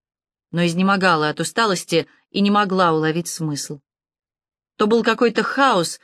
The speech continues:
какой-то подбор незнакомых слов. Придя в отчаяние, она взмолилась: «Да укажет мне церковь вселенская, должна ли я отречься или нет».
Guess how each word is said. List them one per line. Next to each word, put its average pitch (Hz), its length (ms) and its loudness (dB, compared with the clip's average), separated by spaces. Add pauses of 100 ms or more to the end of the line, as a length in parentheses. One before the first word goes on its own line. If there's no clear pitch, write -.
(320)
какой-то 233 400 0
подбор 226 420 0
незнакомых 214 560 0
слов. 233 380 -2 (300)
Придя 170 280 0
в 180 40 4
отчаяние, 247 680 0 (120)
она 190 220 0
взмолилась: 165 680 -6 (960)
«Да 160 160 0
укажет 247 460 0
мне 240 140 2
церковь 254 520 -4 (100)
вселенская, 185 880 -2 (720)
должна 196 560 2
ли 156 100 -2
я 151 140 0
отречься 190 500 -2
или 165 280 -6
нет». 151 420 -10